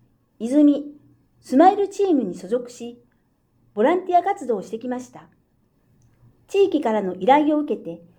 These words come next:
イベントの手伝いやお祭りの運営など、チームみんなで活動しています。私は昨年、泉町文化祭で司会をしました。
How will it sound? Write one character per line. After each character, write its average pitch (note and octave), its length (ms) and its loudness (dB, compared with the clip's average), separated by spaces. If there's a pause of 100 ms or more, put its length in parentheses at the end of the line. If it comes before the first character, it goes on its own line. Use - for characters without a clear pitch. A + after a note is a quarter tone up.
(460)
イ G#3 80 -8
ベ D4 160 8
ン D#4 80 6
ト E4 100 2
の D#4 120 4
手 D#4+ 120 -2
伝 D4+ 320 0
い F3 40 -4
や E3 140 -10 (520)
お F#3+ 60 -10
祭 E4 320 2
り F4 40 2
の F4+ 120 0
運 E4 280 4
営 E4 120 6
な D#4 160 0
ど、 F#3 180 -12 (520)
チ G4+ 120 2
ー G4 120 8
ム A3 120 0
み A3+ 160 2
ん D#4 80 6
な D#4+ 100 2
で E3+ 200 -8 (160)
活 - 200 -20
動 D#4 180 -2
し D#4 100 -10
て C#4+ 120 -4
い C#4 40 -4
ま B3+ 160 -6
す。 C4 60 -20 (1160)
私 D#4 320 4
は D4+ 120 8
昨 C#4 280 -6
年、 D4 240 -2 (720)
泉 E4+ 320 -2
町 A3 220 -4
文 C4+ 220 -4
化 E4+ 120 -4
祭 A#3+ 220 -10
で E3+ 120 -16
司 - 120 -20
会 D4 220 -6
を D4+ 60 -6
し D4 140 -12
ま C#4 100 -8
し C#4+ 120 -16
た。 - 180 -20